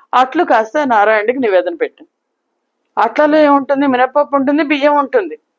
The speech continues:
మినపప్పు బియ్యము ఈ రెండు కూడా రాహుకేతులకు కదా. ఎప్పుడైతే నారాయణుడికి నారాయణ స్వరూపం నారాయణుడికి అట్లు నివేదన పెట్టిందో నారాయణుడు ఆవిడ భక్తి చూసి సంతోషించి "సకల సౌభాగ్యాలు కలుగ్గాక" అని చెప్పేసి దీవించి వెళ్ళిపోయాను.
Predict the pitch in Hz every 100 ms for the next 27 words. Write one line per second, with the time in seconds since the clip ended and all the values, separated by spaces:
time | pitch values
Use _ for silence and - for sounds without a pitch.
0 | _ _ _ _ _ - 202 247 254 285
1 | 302 269 247 277 277 254 233 247 294 285
2 | 285 247 240 269 285 285 247 220 202 202
3 | 277 - _ _ 233 240 311 302 311 254
4 | 196 226 277 285 277 285 269 247 247 196
5 | 202 240 254 277 254 262 262 240 269 -
6 | _ _ 196 185 220 269 285 285 277 285
7 | 269 269 _ - 220 196 254 269 262 247
8 | 247 262 240 247 240 202 220 - _ 208
9 | 196 214 226 220 208 185 175 165 - 269
10 | 269 208 202 202 180 247 _ _ - 175
11 | 175 233 233 214 214 196 175 220 - _
12 | - 196 185 220 220 190 196 208 196 214
13 | 208 202 208 208 185 190 202 190 202 190
14 | 180 214 220 202 185 226 247 - 147